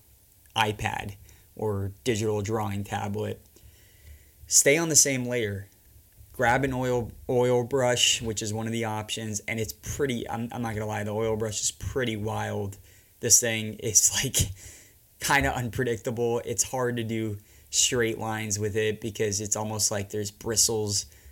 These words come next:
on the brush that are <laughs> not in the places that you were hoping to, to take it,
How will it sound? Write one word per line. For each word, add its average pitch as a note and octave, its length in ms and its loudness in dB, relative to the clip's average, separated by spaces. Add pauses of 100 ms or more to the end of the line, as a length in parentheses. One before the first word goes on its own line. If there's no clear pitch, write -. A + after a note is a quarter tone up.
(100)
on A2+ 200 -2
the G2+ 60 -2
brush G#2 460 -2
that G#2+ 160 -2
are G#2 160 -2 (380)
<laughs> - 400 -18
not A#2+ 380 2
in A2 260 -4
the G#2 80 -4
places A2 560 0
that G#2 160 -2
you A2 360 -4 (460)
were A2+ 120 -2
hoping G#2+ 520 -2
to, G2+ 460 -4 (600)
to - 140 -10
take D#3+ 320 4
it, E3+ 240 0